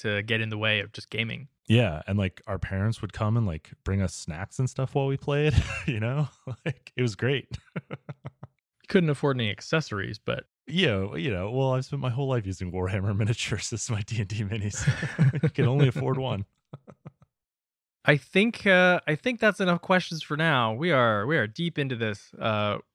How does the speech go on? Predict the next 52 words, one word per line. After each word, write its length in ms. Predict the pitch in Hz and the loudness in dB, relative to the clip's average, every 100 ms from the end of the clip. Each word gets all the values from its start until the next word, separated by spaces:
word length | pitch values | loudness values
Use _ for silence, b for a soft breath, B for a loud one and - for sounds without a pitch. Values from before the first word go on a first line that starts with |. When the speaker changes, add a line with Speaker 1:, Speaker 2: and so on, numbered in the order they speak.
| - | -2
Speaker 1:
already. 640 | 120 117 131 117 104 107 _ _ _ | 0 2 2 2 -4 -8 _ _ _
Who 220 | - 240 208 | -2 0 4
knew 240 | 170 131 | 4 4
that 140 | 98 | 2
we 140 | 110 131 | -2 -2
could 120 | 110 | -4
just 200 | 110 - | -6 -6
keep 140 | 143 | -8
going 200 | - 113 | -2 0
on 140 | 117 131 | 0 0
and 80 | 104 | -2
on 260 | 92 104 - _ _ 120 | -2 -6 -18 _ _ -4
and 120 | 110 | -2
on 140 | 107 | 0
and 100 | 101 | 0
on? 260 | 98 - 131 _ | -4 -6 -12 _
But 260 | 123 117 - _ - | 2 2 0 _ -6
remember, 420 | 127 131 110 - b b b b - | -4 -2 -4 -8 b b b b -8
uh, 320 | 110 110 107 | -4 -2 -2
if 100 | 117 - | -4 -6
you 160 | 127 135 | -4 -2
wanna 220 | 139 139 | 0 2
get 120 | 139 | 2
in 120 | 139 131 | 2 2
on 120 | 131 | 0
a 60 | |
future 300 | 117 131 139 | -2 -6 -4
mailbag, 480 | 123 131 127 113 117 | -4 -2 0 0 0
just 160 | 127 - | -8 -8
send 120 | 151 | -6
those 140 | 147 | -6
questions 340 | - 170 - 107 | -6 -8 -6 -4
over, 400 | 98 95 101 - _ _ | -4 -4 -6 -10 _ _
and, 280 | 139 113 113 | -8 -4 -4
uh, 420 | 117 117 117 117 127 | -2 -2 -2 -4 -6
you 60 | 170 | -2
know, 140 | 107 | -2
we'll, 280 | 120 110 110 - | 0 -2 -2 -6
we'll 260 | - 113 123 _ _ _ | -4 -4 -6 _ _ _
hide 320 | - 143 147 135 | -2 2 4 4
them 120 | 139 | 0
away 360 | 127 139 107 | 0 0 0
until, 440 | - 107 113 107 107 | -4 -10 -6 -4 -2
uh, 220 | 107 107 | -2 -4
we 120 | 107 | -4
get 160 | 110 - | -6 -6
to 100 | 113 | -10
some 160 | - 113 | -8 -8
sort 160 | 120 | -8
of 80 | 110 | -4
round 220 | 107 120 | -4 -2
number. 360 | 120 127 - | -4 -6 -10